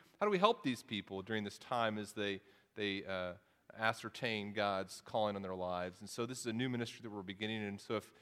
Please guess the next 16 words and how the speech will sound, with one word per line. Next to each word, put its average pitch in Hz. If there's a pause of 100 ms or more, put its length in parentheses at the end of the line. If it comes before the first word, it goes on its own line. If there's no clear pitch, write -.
(200)
if -
you've 156
been 147
considering 131
ministry, 131
or 101
you've 92
been 95
considering 98
seminary, 120
or 104
you, 95 (480)
you 107
know, 95 (280)
as -
you 98